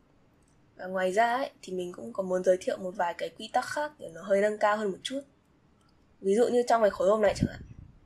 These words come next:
Bình thường khi mà muốn một cái mặt nào đó mà các bạn muốn chia đôi ra thì chỉ phải chia đôi ra thôi đúng không? Thế nhưng mà khi mà áp dụng một, để mà chia đôi một cái mặt trong phối cảnh ấy, thì các bạn cần phải lấy hai đường chéo và lấy cái tâm của nó. Sau đó thì chia ra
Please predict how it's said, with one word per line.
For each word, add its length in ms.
Bình 200
thường 180
khi 120
mà 140
muốn 440
một 80
cái 120
mặt 160
nào 100
đó 160
mà 80
các 60
bạn 240
muốn 160
chia 140
đôi 240
ra 280
thì 120
chỉ 180
phải 220
chia 140
đôi 240
ra 120
thôi 160
đúng 100
không? 180
Thế 80
nhưng 100
mà 140
khi 160
mà 180
áp 220
dụng 220
một, 120
để 120
mà 60
chia 200
đôi 200
một 140
cái 100
mặt 200
trong 140
phối 200
cảnh 160
ấy, 140
thì 80
các 80
bạn 220
cần 180
phải 120
lấy 140
hai 200
đường 200
chéo 380
và 100
lấy 140
cái 140
tâm 180
của 60
nó. 320
Sau 220
đó 220
thì 220
chia 260
ra 340